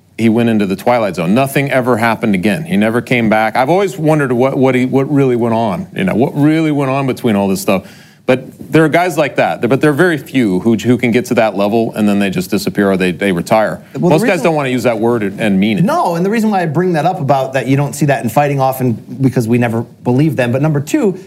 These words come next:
Speaker 2: I bring it up because part of what Andrew Luck's talking about is,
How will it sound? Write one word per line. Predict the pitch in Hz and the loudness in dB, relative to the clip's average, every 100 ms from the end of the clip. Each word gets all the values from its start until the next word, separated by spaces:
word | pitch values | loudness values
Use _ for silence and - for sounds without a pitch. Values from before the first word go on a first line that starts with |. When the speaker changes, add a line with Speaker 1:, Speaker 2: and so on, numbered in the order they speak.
| - _ | -20 _
Speaker 2:
I | 131 | -2
bring | 208 | 0
it | 165 | 2
up | 254 - | 0 -2
because | 135 151 127 - - | -2 0 -2 -6 -12
part | - 156 185 | -4 0 0
of | 170 147 143 | 0 -2 -2
what | 151 | -2
Andrew | 160 156 156 | 0 0 0
Luck's | 160 | -2
talking | - 233 277 | -2 -2 0
about | 240 208 | 0 0
is, | 262 - | -2 -6